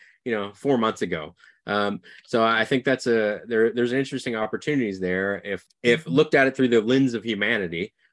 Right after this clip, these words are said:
Speaker 1: right? Um, you know, it is, is really a cool, interesting, bright future,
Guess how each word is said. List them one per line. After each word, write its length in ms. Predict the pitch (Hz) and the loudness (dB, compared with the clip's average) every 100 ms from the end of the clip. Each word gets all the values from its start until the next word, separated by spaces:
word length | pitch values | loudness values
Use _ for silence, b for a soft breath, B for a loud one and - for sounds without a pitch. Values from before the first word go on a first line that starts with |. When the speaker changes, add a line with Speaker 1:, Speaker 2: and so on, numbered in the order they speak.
| _ | _
Speaker 1:
right? 300 | 90 98 95 | -2 0 -2
Um, 460 | 98 92 87 92 90 | -4 -2 0 -2 -4
you 100 | 104 | -4
know, 140 | 95 | -2
it 80 | 95 | 0
is, 360 | 107 104 95 - | 2 2 0 -6
is 280 | 101 98 104 | -8 -8 -2
really 400 | 120 123 113 104 | 2 4 4 2
a 80 | |
cool, 540 | 90 - 135 120 110 107 | 0 0 2 4 2 0
interesting, 500 | 117 - 117 110 98 | -6 -8 -10 -8 -6
bright 240 | 98 110 - | -2 -2 -4
future, 480 | 98 82 92 78 | -10 -10 -12 -14